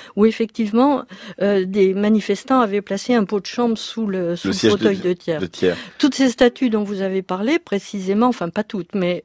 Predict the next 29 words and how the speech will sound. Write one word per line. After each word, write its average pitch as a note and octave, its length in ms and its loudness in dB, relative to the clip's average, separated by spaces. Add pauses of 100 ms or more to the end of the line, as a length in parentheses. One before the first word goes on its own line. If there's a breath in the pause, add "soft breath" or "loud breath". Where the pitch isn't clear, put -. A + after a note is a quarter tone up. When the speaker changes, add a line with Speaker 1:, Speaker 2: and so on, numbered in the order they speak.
Speaker 1:
euh, G#3 80 -2
le G3+ 260 2
Pichegru G3+ 720 -2
de E3+ 120 -4
Besançon F3+ 600 -4 (320 soft breath)
n'existe F3+ 440 -4
plus, C#4+ 300 -2 (140)
il F#3 100 -2
a E3 60 0
été E3+ 160 -6
refondu, G3 480 -2
de A3 80 -2
même F3 260 -2
que E3+ 100 -8
celui F3+ 360 -6
de E3+ 80 -10
Lons-le-Saunier, F#3 840 -2 (440 loud breath)
qui G3+ 100 0
avait E3+ 180 -2
été, E3+ 420 -6
euh, - 60 -12 (200)
détruit, - 420 -2 (100)
euh, F#3 500 0
le, F#3+ 440 -6
détruit F#3+ 480 -4
antérieurement, F3+ 640 -2
je - 100 -6
veux G3 80 -4
dire. C4 300 -4